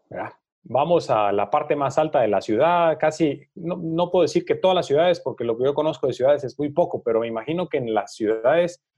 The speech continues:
normalmente hay un punto en donde se le invita al turista, tanto local como el extranjero, a visualizar desde una perspectiva, ¿verdad?, de amplitud la ciudad. Entonces, imaginémonos que pasamos a un mirador,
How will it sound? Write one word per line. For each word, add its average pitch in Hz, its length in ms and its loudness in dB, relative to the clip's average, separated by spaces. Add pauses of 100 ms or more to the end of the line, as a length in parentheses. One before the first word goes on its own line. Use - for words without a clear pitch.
(220)
normalmente 160 580 0
hay 160 120 2
un 156 180 -4
punto 185 300 0
en 143 100 -4
donde 110 360 0
se 113 160 0
le 104 140 -2
invita 156 520 -2
al 123 160 -2
turista, 120 600 -2
tanto 143 320 -4
local 131 320 -2
como 113 260 -8
el 107 120 -6
extranjero, 120 680 -4 (280)
a 95 320 0 (260)
visualizar 113 560 0
desde 160 200 0
una 160 180 -4
perspectiva, 127 600 -2
¿verdad?, 127 260 0
de 123 140 0
amplitud 107 500 -2
la 117 160 -10
ciudad. 208 360 -2 (440)
Entonces, 139 480 0
imaginémonos 180 600 -2
que - 100 -2
pasamos 156 420 0
a 139 60 0
un 156 160 -2
mirador, 113 460 0